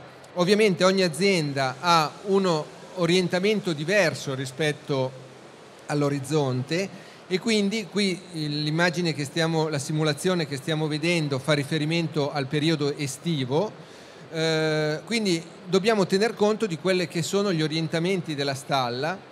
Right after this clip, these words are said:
della, della sala di mungitura in questo, nel, nello, nello specifico caso,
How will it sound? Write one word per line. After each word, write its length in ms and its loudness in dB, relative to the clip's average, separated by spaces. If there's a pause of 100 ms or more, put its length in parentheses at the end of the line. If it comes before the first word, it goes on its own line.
(260)
della, 360 0
della 200 -2
sala 240 0
di 100 -6
mungitura 560 -2
in 120 -4
questo, 500 -6 (180)
nel, 160 -6
nello, 320 -4 (220)
nello 160 -6
specifico 600 -8
caso, 840 -2